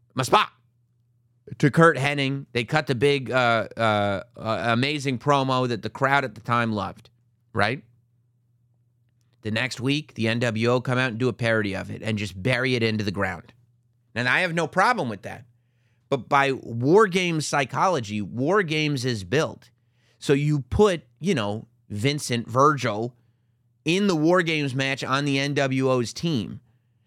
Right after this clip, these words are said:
and you can give the Horsemen a victory in this War Games match,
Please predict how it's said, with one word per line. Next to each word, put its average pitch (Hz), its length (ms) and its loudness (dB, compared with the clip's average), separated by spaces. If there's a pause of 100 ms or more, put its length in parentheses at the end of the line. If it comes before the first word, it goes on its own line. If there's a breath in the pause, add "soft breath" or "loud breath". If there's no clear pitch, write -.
(120)
and 147 160 0
you 165 100 0
can 156 180 2
give 170 340 0
the 135 120 2
Horsemen 135 480 -2
a 95 80 -4
victory 101 560 -6 (340)
in 135 140 0
this 120 180 0
War 156 220 2
Games 98 380 -8
match, - 340 -16